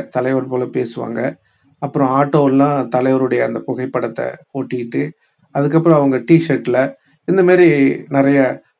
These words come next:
மத்தவங்களுக்கு உதவி பண்றது, அந்த மாதிரிலாம் பண்ணிக்கிட்டு இருந்தாங்க. ஆனா முதல் முறையா தலைவருடைய படத்துடைய டயலாக் போட்டு அவருடைய பாடல் காட்சிகளை போட்டு அந்த ட்ரெயின் டோர் ஓப்பன் ஆகுது, திருப்பி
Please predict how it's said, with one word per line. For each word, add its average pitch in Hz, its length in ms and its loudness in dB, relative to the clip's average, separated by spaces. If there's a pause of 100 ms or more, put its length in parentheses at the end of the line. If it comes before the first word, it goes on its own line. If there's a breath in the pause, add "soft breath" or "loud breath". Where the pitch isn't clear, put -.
(100)
மத்தவங்களுக்கு 135 560 2
உதவி 139 300 4
பண்றது, 123 340 -2 (140)
அந்த 139 180 2
மாதிரிலாம் 131 340 -2
பண்ணிக்கிட்டு 127 340 -6
இருந்தாங்க. 117 300 -8 (600)
ஆனா 185 140 2 (120)
முதல் 190 280 0
முறையா 151 300 2 (800)
தலைவருடைய 151 580 4 (500)
படத்துடைய 135 500 0 (160)
டயலாக் 135 460 0 (120)
போட்டு 123 300 -4 (720)
அவருடைய 123 380 -4 (340)
பாடல் 131 280 2 (100)
காட்சிகளை 123 460 -6
போட்டு 127 280 -8 (800)
அந்த 131 140 -4 (100)
ட்ரெயின் 135 280 2 (120)
டோர் 127 200 -2 (160)
ஓப்பன் 123 320 -8
ஆகுது, 117 280 -6 (1000)
திருப்பி 131 320 -2